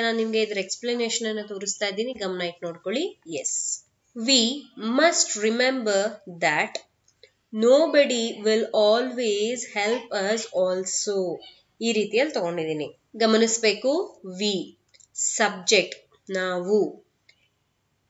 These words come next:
ಯಾವ ಒಂದು ಕ್ರಿಯೆನ ಮಾಡ್ಬೇಕಂತೆ, ನೆನಪಿನಲ್ಲಿ ಇಟ್ಕೊಳ್ಬೇಕಾಗಿರುವಂತಹ ಕ್ರಿಯೆನ ಮಾಡ್ಬೇಕಂತೆ. ನಾವ್ ಏನನ್ನ ನೆನಪಿನಲ್ಲಿ ಇಟ್ಕೊಳ್ಬೇಕಾಗಿದೆ? That nobody will always help us.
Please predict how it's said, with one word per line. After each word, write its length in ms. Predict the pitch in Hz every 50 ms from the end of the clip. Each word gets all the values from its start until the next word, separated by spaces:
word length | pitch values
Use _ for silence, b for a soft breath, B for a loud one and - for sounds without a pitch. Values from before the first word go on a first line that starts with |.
| _ _ -
ಯಾವ 240 | 208 202 208 233 247 254 247
ಒಂದು 180 | 247 240 240
ಕ್ರಿಯೆನ 400 | 240 - - 247 233 233 233 233
ಮಾಡ್ಬೇಕಂತೆ, 760 | 226 220 202 202 214 208 214 208 208 214 196 196 196 202 240 277 330 359 349 - 220
ನೆನಪಿನಲ್ಲಿ 540 | 196 180 185 190 190 262 262 277 285 269 262
ಇಟ್ಕೊಳ್ಬೇಕಾಗಿರುವಂತಹ 1040 | - - - 233 233 226 233 233 233 240 233 233 233 233 233 233 226 226 240 233 - -
ಕ್ರಿಯೆನ 300 | 202 196 185 170 175 220 277
ಮಾಡ್ಬೇಕಂತೆ. 760 | 302 311 294 254 214 190 190 180 - 175 170 165 165 170 160 - - _ _ _ _ _ _ _ _ _ -
ನಾವ್ 180 | 190 190 185 185
ಏನನ್ನ 340 | 196 226 262 294 302 311
ನೆನಪಿನಲ್ಲಿ 520 | 302 285 254 247 - - 254 247 247 247 240
ಇಟ್ಕೊಳ್ಬೇಕಾಗಿದೆ? 960 | 233 - - 226 220 220 226 226 220 220 220 208 208 202 214 208 233 240 262 311 349 359 - _ _ _ _ _ _ _ 170
That 480 | 156 175 160 151 156 165 208 254 - - - _ _ - - 214 214
nobody 680 | 226 240 277 311 330 262 247 233 214 208 208 220 226 226 214 185
will 260 | 180 180 170 165 180 202 202 - - 226 226
always 760 | 233 247 262 277 285 277 247 226 214 185 180 180 202 240 247 - - -
help 340 | 180 170 170 165 165 - _ - 165 170
us. 180 | 170 160 156